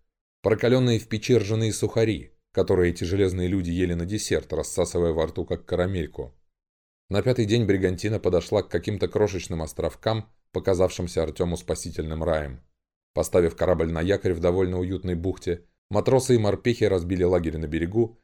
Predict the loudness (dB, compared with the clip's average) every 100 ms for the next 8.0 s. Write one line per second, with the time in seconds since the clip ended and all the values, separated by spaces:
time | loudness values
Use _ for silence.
0 | _ -4 0 2 2 2 0 0 -2 -2
1 | -2 -2 2 4 4 4 0 -2 0 2
2 | 2 0 0 0 -2 -4 0 0 -2 -6
3 | -6 _ _ _ _ _ -4 2 4 4
4 | 4 2 2 0 2 2 0 -4 -2 0
5 | 0 0 -8 -2 -2 0 -2 -2 0 2
6 | 4 0 -4 _ -6 0 0 0 0 0
7 | 2 2 0 -2 -2 -2 -2 -2 -6